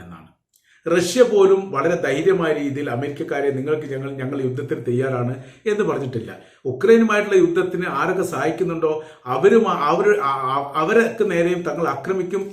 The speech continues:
എന്ന് മാത്രം പറഞ്ഞു വെക്കുകയാണ് ചെയ്യുന്നത്. ഇനി ചൈനയും, ആ, ഈ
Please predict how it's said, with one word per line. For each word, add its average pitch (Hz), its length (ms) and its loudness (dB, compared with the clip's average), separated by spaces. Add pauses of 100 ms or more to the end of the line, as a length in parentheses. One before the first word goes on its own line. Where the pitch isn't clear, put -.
(120)
എന്ന് 233 240 0
മാത്രം 190 360 -2
പറഞ്ഞു 151 260 -4
വെക്കുകയാണ് 143 420 -6
ചെയ്യുന്നത്. 110 280 -4 (520)
ഇനി 170 120 0 (100)
ചൈനയും, 196 420 0 (580)
ആ, 135 60 -4 (320)
ഈ - 20 -4